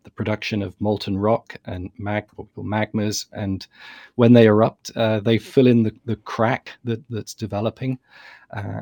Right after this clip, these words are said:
a-, and that, uh, is what we see in, in the form of eruptions and then the landforms of volcanoes.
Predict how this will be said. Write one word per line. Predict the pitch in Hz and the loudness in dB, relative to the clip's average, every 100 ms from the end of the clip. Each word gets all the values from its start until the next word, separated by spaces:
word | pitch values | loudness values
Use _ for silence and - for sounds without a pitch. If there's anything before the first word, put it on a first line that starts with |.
| - | -10
a-, | 101 101 110 | -10 -8 -8
and | 104 98 | -8 -8
that, | 101 101 - 117 | -8 -10 -8 -6
uh, | 101 101 101 143 | -6 -6 -8 -10
is | 107 95 | -12 -10
what | 113 - | -10 -10
we | 101 | -8
see | - 113 | -8 -6
in, | 104 98 | -6 -8
in | 104 | -10
the | 95 | -8
form | 120 104 | -6 -6
of | 95 | -4
eruptions | 95 107 - 120 107 107 - - | -4 -6 -8 -10 -10 -8 -8 -8
and | 101 | -6
then | 101 95 | -4 -4
the | 92 | -4
landforms | 92 98 98 - 101 95 - | -2 -2 -4 -6 -8 -8 -12
of | - | -12
volcanoes. | 98 92 - 98 98 95 - | -12 -12 -12 -10 -10 -10 -10